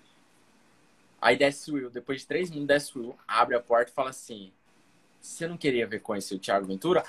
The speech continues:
Agora vai conhecer." Falou, "Sobe aqui comigo." Aí eu subi com o Will, velho. Abri a porta, mano. Ele tava assim, ó. Ele tava de boné, em cima do sofá, com os dois pés,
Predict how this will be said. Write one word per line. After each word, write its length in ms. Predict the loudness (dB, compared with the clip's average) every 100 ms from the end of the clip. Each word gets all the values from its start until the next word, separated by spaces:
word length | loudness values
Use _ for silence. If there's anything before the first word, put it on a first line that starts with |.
| -4 0
Agora 360 | 4 8 6
vai 160 | 6 -2
conhecer." 540 | -2 -2 -4 -8 -10 _ _ -16 -16 _ _ -20 -20 _
Falou, 260 | -4 -4
"Sobe 380 | -4 6 6 6
aqui 140 | 2 -4
comigo." 300 | -8 -8 -8 _ _ _ _ _ _ _
Aí 120 | -2
eu 60 | -2
subi 340 | -4 -8 -8
com 120 | -4 -2
o 40 |
Will, 100 | 0
velho. 160 | 0 4
Abri 300 | 4 6 8
a 80 | 8
porta, 420 | 8 6 4 2
mano. 160 | -18 -14
Ele 120 | -6
tava 220 | 0 2
assim, 280 | 0 -4 -10
ó. 80 | -10 -12 -20 -20 -20 -20 _
Ele 100 | -8
tava 180 | -2 -2
de 100 | -2
boné, 460 | -2 -2 -2 -6 -6
em 40 | _ _ _ _ _
cima 320 | -16 -8 -8
do 60 | -4
sofá, 440 | -4 -2 0 0
com 100 | -2
os 80 | -4
dois 200 | -4 -4
pés, 340 | -2 0 0